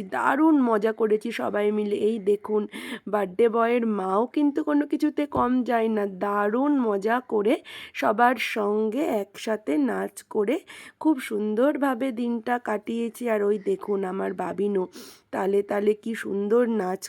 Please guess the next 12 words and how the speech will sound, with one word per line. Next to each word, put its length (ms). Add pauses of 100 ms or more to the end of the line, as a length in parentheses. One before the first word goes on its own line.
করছে, 420 (460)
বাবিন, 480
বাবিনের 460
সমস্ত 400 (140)
বন্ধুরা। 560
আর 100
ওই 180 (100)
দেখুন 440
বাবিনের 480
মিমমিমকে, 720 (440)
মৌমিকে, 600 (120)
পা 160